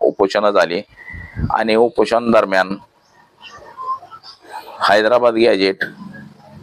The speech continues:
सातारा गॅजेट, औंध गॅजेट, मुंबई गॅजेट, ह्या सगळ्या ह्याच्यातल्या कुणबी मराठ्यांच्या नोंदी शोधायला लावल्या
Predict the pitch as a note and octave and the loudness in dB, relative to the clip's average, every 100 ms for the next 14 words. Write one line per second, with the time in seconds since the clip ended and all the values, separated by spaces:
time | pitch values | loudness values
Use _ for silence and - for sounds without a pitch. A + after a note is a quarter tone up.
0 | - - - G2+ G2 A2 A#2+ A2+ F#2+ F#2+ | -20 -10 0 2 2 2 2 2 2 4
1 | G#2+ G#2 - G2 G#2+ A#2+ A2+ G#2+ F#2+ G2 | 2 0 -2 2 2 2 4 4 4 2
2 | G2+ - - - - - - - - - | 0 -6 -8 -14 -8 -6 -6 -8 -18 -18
3 | - G2+ G#2+ A2+ B2+ A2 G2 F#2 F#2+ G2 | -2 2 2 4 2 4 2 2 2 0
4 | - - _ - - - - - - - | -6 -10 _ -4 0 0 0 -2 -12 -16
5 | - - - - - _ - - - - | -20 -20 -20 -20 -20 _ -6 0 2 2
6 | A#2+ D3 - A#2 G#2+ G#2+ A2+ G#2+ - - | 4 2 4 2 4 4 4 0 -6 -16
7 | _ - - - - - - - - - | _ -20 -16 -2 2 2 0 -6 -6 -6
8 | - G#2 - A2+ - A#2+ B2+ - - _ | 0 0 2 0 2 4 4 2 -12 _
9 | _ - A#2+ B2 D#3 D3 A#2+ A2+ A#2 A2 | _ 0 0 4 4 4 2 2 -2 0
10 | A2+ A2 G2+ G2 G2+ G2 F#2 F2+ E2 D2+ | 0 2 2 2 2 4 4 4 2 2
11 | D#2 | -2